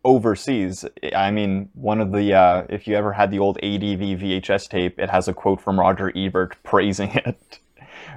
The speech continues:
Um, so, of course, a sequel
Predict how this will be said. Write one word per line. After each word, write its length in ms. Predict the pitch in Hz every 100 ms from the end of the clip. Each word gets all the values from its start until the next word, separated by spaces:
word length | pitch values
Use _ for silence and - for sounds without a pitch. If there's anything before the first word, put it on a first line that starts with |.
| -
Um, 500 | 107 101 92 87 95 - _ _ _ _
so, 600 | - - 185 104 95 92 _ _ - 90 -
of 240 | 107 95
course, 360 | - 127 110 -
a 60 | 98
sequel 600 | - 113 104 95 95